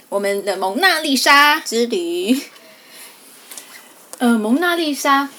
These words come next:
Speaker 1: 基本上因为它太有名了，所以你在
Speaker 2: 世界上各地的游客去罗浮宫
Speaker 1: 都是为了
Speaker 2: 就是为了
Speaker 1: 蒙娜丽莎。
Speaker 2: 对呀，所以说你不管从什么地方进去，
Speaker 1: 它会做一个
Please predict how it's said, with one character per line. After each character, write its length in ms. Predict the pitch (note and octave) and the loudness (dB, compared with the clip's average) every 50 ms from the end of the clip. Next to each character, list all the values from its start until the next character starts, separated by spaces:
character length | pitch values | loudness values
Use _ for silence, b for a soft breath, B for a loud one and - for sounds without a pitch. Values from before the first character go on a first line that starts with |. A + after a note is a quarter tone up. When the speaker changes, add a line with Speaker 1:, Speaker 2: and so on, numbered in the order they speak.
| B B B B B B _ | B B B B B B _
Speaker 1:
基 160 | - - F#4 | -2 0 2
本 140 | G4+ F#4 C4+ | 4 4 4
上 240 | C4+ F#4+ D#4+ D4 C4+ | 4 2 2 2 2
因 100 | F4+ G#4 | 2 4
为 80 | G4+ F#4 | 4 2
它 220 | - - G4 G4 | 2 2 2 2
太 160 | F#4+ - - A4 C#5+ D5 C#5+ C#5 A#4+ F#4+ | 2 0 0 2 4 4 6 6 6 6
有 220 | C4 B3+ A3 G#3+ | 6 4 4 2
名 240 | G#3+ G#3+ G#3 G#3 A3 | 0 0 0 0 2
了， 220 | A3 A3 G3+ G3+ A3 | 2 2 2 2 0
所 180 | - - E4+ | 0 2 4
以 200 | F#4 G4 F4 D4+ | 4 4 4 4
你 120 | C4+ A#3 A#3 | 4 4 4
在 240 | A#3+ E4 D4+ D4 - - | 4 2 2 0 0 -2
Speaker 2:
世 240 | - - - F4 D4 | -4 -2 0 0 0
界 180 | D4 D4 C#4 | 2 2 0
上 240 | C#4+ C#4+ C#4+ C4 C4 B3+ | 2 2 2 2 2 0
各 180 | - - C#4+ C#4+ | -4 -6 -6 -6
地 220 | C#4 - C4+ B3 | -4 -4 -2 0
的 80 | A#3+ A3 | 0 -2
游 200 | G3 F#3+ F#3 F#3+ | 0 -2 -6 -4
客 220 | - B3+ A3+ A3 | -2 0 0 0
去 300 | A3+ - - C4 B3 A3 | -2 -2 -2 -2 -2 -2
罗 180 | F#3+ F#3 F#3 G#3 | -2 -4 -6 -6
浮 180 | - - G3 | -6 -8 -8
宫 220 | G3+ A3 A3 A3 A#3 | -6 -4 -4 0 4
Speaker 1:
都 160 | C4+ D4 A#3+ | 4 4 6
是 60 | D4+ | 6
为 80 | C#4+ C#4 | 6 6
了 60 | C4 | 8
Speaker 2:
就 60 | B3 A#3+ | 8 8
是 40 | A#3 | 6
为 60 | G3+ | 6
了 60 | G3+ | 4
Speaker 1:
蒙 160 | G3+ G3+ G#3 | 2 2 2
娜 180 | G3+ F#3+ F#3+ F#3+ | 0 0 0 0
丽 100 | F#3+ G3 | 0 -2
莎。 400 | G3 - G3 F3 E3 F#3 B3 C4 - - | -2 0 0 2 2 2 0 -2 -4 -8
Speaker 2:
对 100 | - G3 | -8 -6
呀， 160 | F3+ E3+ E3 | -4 -4 -4
所 220 | F#3 - - B3 B3+ | -4 -4 -2 0 2
以 120 | B3+ A#3+ | 2 2
说 360 | A#3+ - A#3+ A#3 A#3 A#3 A#3+ A#3 B B B B B B | 2 2 2 4 4 4 4 2 B B B B B B
你 100 | G#3+ A3+ | -6 -2
不 80 | C#4+ | 2
管 140 | C#4 C4 B3 | 2 4 4
从 200 | B3 - A3 A#3+ | 4 2 0 0
什 120 | B3 B3 G3 | 0 0 -2
么 80 | G3+ | -2
地 100 | A#3 B3 | 0 2
方 160 | B3 A#3 B3 | 2 2 2
进 160 | B3 C4 A#3+ A#3 | 2 2 0 0
去， 240 | A#3 - A#3 G3+ G3 - | 0 0 0 -2 -2 -2
Speaker 1:
它 100 | - C#4 | 0 2
会 280 | D#4 F4 D4+ B3+ C4 A#3+ - - | 4 6 6 6 4 2 -2 0
做 180 | - E4+ D4+ | 6 8 8
一 120 | C#4 C#4+ C4 | 8 8 4
个 200 | C4 C4 B3 | 0 0 0